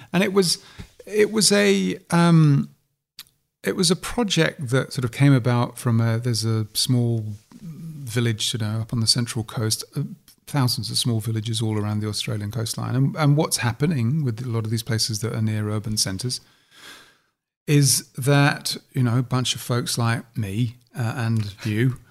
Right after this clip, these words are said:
uh, you know, will turn up at the weekend and have a great time and they'll disappear off. And a lot of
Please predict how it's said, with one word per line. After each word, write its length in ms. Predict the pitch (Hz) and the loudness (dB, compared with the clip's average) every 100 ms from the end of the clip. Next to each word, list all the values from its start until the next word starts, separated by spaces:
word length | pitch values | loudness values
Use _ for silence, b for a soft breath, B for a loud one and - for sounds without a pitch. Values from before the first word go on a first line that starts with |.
| b b _ | b b _
uh, 80 | 131 | -6
you 120 | 131 | 0
know, 120 | 127 113 | 2 2
will 80 | |
turn 220 | 135 127 113 | 2 2 2
up 120 | 110 | 0
at 60 | |
the 100 | - | -4
weekend 500 | 107 104 - 107 113 | -4 -4 -4 -2 0
and 280 | 110 107 104 | 0 -2 -2
have 100 | 113 | -2
a 60 | 113 | -2
great 240 | 107 107 | -4 -4
time 240 | - 104 110 | -6 -4 -2
and 120 | 113 | -2
they'll 280 | 113 113 - | -2 -6 -6
disappear 540 | 131 117 131 147 165 | -4 -4 -2 -2 0
off. 240 | 185 117 - | 0 0 2
And 140 | 139 | 4
a 100 | 143 | 6
lot 160 | 165 165 | 6 4
of 280 | 147 117 | 2 -2